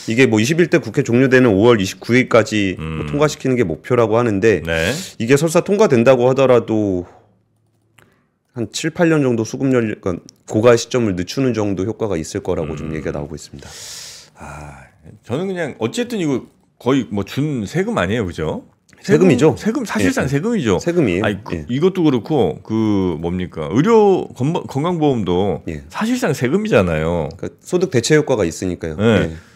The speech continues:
Speaker 2: 그러니까 이거는 우리가 막 세금 싸다, 세금 싸다 이런 얘기 많이 하지만 우리나라가 세금 덜 낸 나라라는 얘기, 뭐, 뭐 다른 서구권 국가에 비해서. 근데 아마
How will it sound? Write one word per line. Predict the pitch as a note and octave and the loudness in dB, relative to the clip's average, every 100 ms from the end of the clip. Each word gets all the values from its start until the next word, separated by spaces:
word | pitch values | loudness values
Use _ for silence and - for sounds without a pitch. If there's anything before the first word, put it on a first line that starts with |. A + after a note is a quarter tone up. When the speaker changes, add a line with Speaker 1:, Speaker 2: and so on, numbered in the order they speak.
| _ | _
Speaker 2:
그러니까 | - A3+ A3+ | -6 -2 2
이거는 | D#3+ F3+ G3+ G3 B2+ - - - - - - | 2 2 0 -2 -4 -8 -16 -18 -16 -18 -10
우리가 | A#2 D#3+ F#3 | -6 -2 0
막 | D#3 C#3 | 0 -2
세금 | - F#3 G3+ | -4 -8 -6
싸다, | G3+ F#3+ F3 | -6 -4 -2
세금 | E3 F3+ | -4 -4
싸다 | F3+ C#3 | -4 -4
이런 | B2 B2+ | -4 -4
얘기 | C3+ | -4
많이 | F#2+ F2+ | -2 -2
하지만 | G#2 E2+ D#2+ D2+ D2+ D#2+ | -2 -2 -6 -6 -6 -6
우리나라가 | E2 F2+ F2 E2 D#2+ | -6 -4 -4 -4 -6
세금 | C#3 C3+ A2 | -8 -8 -8
덜 | F#2 E2 | -10 -2
낸 | F#2 F#2+ | 0 0
나라라는 | F2+ F2 E2+ E2 E2 | -2 -2 -2 -4 -8
얘기, | D#2 | -10
뭐, | - D#2 D#2 - | -12 -14 -14 -16
뭐 | D#2 F#2 | -14 -14
다른 | - G2+ G#2 | -8 -4 -4
서구권 | F2 D#3+ E3+ D3+ A2 | -4 -4 -4 -6 -8
국가에 | G2 G#2 F#2 | 0 2 2
비해서. | E2+ D2 E2 F#3+ - - _ | 0 -2 -6 -8 -16 -20 _
근데 | - C#3 | -2 0
아마 | C#3 D3 A2 | 2 2 0